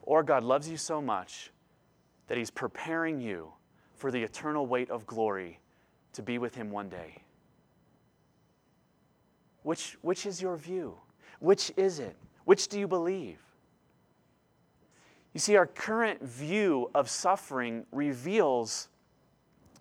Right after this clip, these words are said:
what we really believe about God's attitude towards us. "God, what do you think of me? Do you like me? Am I okay with you? Then why are these things happening to me?" You see,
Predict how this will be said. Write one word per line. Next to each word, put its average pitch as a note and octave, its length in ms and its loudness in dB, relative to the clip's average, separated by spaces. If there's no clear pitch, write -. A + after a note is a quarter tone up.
what G3 200 4
we G3+ 140 0
really A3+ 360 0
believe D3 420 -2
about D3 260 0
God's E3 320 -2
attitude D#3+ 560 -4
towards F#3 280 -4
us. - 380 -8
"God, G#3+ 200 4
what G#3+ 120 4
do A#3+ 60 0
you A#3+ 80 2
think B3+ 320 -6
of A#2+ 220 -4
me? F2+ 320 -10
Do E3+ 80 -6
you G3+ 60 -4
like F3+ 260 4
me? B3 220 -2
Am D#3 100 -4
I A3 120 2
okay A3+ 280 0
with B3 220 -4
you? C4 180 -2
Then F3+ 140 -6
why B3 160 -4
are D#4+ 80 -2
these C4+ 180 -4
things A#3+ 220 -4
happening G3+ 480 -6
to - 120 -12
me?" F#2+ 320 -10
You F3+ 100 -4
see, G#3+ 360 0